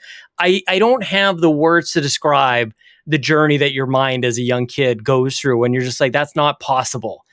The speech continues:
How, like, what is this magic silver box?" So yes, I think about that kind of stuff all the time. I wish that upon anybody to have that moment of, like, there was before video games and then after video games that,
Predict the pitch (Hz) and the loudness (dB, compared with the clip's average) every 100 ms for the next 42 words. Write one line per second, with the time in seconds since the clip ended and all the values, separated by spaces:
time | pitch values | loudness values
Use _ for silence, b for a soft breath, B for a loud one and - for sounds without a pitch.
0 | b _ 156 151 165 165 170 147 b 156 | b _ -4 0 2 4 2 0 b -2
1 | 156 180 185 165 143 147 147 147 139 156 | 2 4 4 2 0 2 2 2 2 -2
2 | - - _ - - 156 139 127 131 123 | -2 -16 _ -8 0 2 2 0 0 -2
3 | 107 - - - - _ _ - 165 151 | -4 -6 -8 -10 -12 _ _ -2 2 4
4 | 147 147 160 170 147 - - 151 156 175 | 4 2 -2 -2 -2 -4 -4 -2 0 -2
5 | 165 156 151 147 143 - 135 113 147 156 | 0 0 -2 -2 -4 -2 -2 0 0 2
6 | 160 151 156 165 165 B B B 147 143 | 0 -2 -2 0 -2 B B B -2 0
7 | 139 139 151 180 - 175 165 156 151 139 | 0 2 2 0 0 0 0 0 0 2
8 | 160 165 180 185 185 160 147 151 151 143 | 0 2 2 2 2 0 0 -2 0 -2
9 | 135 131 139 175 170 143 131 131 123 B | -2 -2 0 0 0 0 0 -2 -2 B
10 | B - 151 143 120 139 - 170 170 180 | B 0 2 2 0 -4 0 0 2 2
11 | 175 156 165 170 156 147 127 123 156 165 | 2 2 0 -2 -4 -6 -6 -4 -4 -4
12 | 175 156 170 170 165 175 180 185 185 - | -4 -2 0 2 0 -2 0 -2 -2 -6
13 | - 127 127 | -2 -2 -2